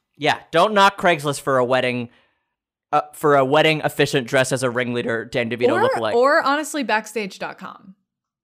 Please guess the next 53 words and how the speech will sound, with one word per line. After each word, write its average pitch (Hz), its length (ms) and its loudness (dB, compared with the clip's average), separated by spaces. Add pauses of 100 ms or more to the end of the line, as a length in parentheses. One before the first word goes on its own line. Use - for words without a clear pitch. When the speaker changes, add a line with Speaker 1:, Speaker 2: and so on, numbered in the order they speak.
Speaker 1:
<laughs> 127 400 -20 (1500)
Yeah, 220 160 2
you 131 120 -2
go 117 160 0
Playbill. 185 800 0
<laughs> - 600 -20
Speaker 2:
Playbill 220 300 -2
dot 226 160 0
com. 226 400 -4
Speaker 1:
You 247 60 -12
can 247 60 -4
go 165 100 4
Playbill 131 240 -6
dot 117 160 -4
com, 233 320 6
you 226 40 4
can 165 60 -4
go 135 60 -2
backstage 160 420 -2
dot 190 160 0
com, 185 300 0
and 160 120 -4
there 180 80 2
are 170 80 -12
Speaker 2:
Actors 208 180 0
Speaker 1:
people 233 140 4
Speaker 2:
Access. 208 600 0 (100)
Speaker 1:
Actors 175 320 2
Act, 185 320 2
A-, 175 220 -2
Actors 170 280 -2
Equity. 240 380 0
Go 226 200 4
right 226 180 6
up 269 160 6
into 254 140 0
the 254 80 4
office, 254 340 4
march 170 260 2
right 180 240 6
up 165 160 4
and 127 140 -8
say, 139 140 -2
"Excuse 233 460 -4
me, 180 280 2 (400)
Speaker 2:
If 214 80 0
Speaker 1:
I'm 247 100 6
Speaker 2:
you 359 60 2
can - 80 6
Speaker 1:
getting 427 80 4
Speaker 2:
pay 208 60 0
them, 339 40 2 (100)
Speaker 1:
married." 139 380 4